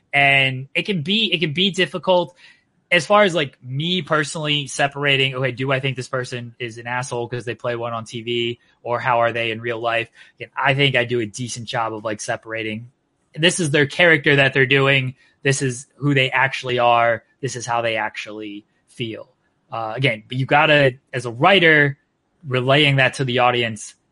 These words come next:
can be difficult, 'cause I see a lot of times of, like, "Oh, this is clearly in character." And I'm like, "Eh, yeah, I listened to it. It didn't seem very in character." <laughs> Seemed like that's how it felt. Or like, "Oh, well, they're,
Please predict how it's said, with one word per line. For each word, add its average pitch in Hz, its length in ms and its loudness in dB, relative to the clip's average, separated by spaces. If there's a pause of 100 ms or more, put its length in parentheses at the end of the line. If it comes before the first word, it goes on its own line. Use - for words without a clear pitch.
can 127 160 -6
be 139 180 0
difficult, 127 400 0
'cause 127 140 -2
I 175 120 6
see 190 180 0
a 135 80 2
lot 151 200 6
of 143 80 -4
times 139 400 2
of, 113 140 -6
like, 113 220 -4 (240)
"Oh, 151 160 4
this 143 180 0
is 135 80 -2
clearly 147 480 0
in 123 220 -4
character." 127 760 -2 (220)
And 127 100 -6
I'm 123 80 -4
like, 113 240 -6
"Eh, 285 340 0 (520)
yeah, 151 140 2
I 247 80 8
listened 190 320 6
to 139 180 2
it. 123 260 2 (480)
It 135 100 -14
didn't 262 240 4
seem 262 240 2
very 214 300 8
in 180 100 2
character." 139 540 0
<laughs> - 0 -
Seemed 254 260 -2
like 220 220 2
that's 185 200 2
how 160 160 2
it 139 100 -2
felt. 131 260 0
Or 143 180 4
like, 139 240 2
"Oh, 202 220 8
well, 165 100 2
they're, 165 360 2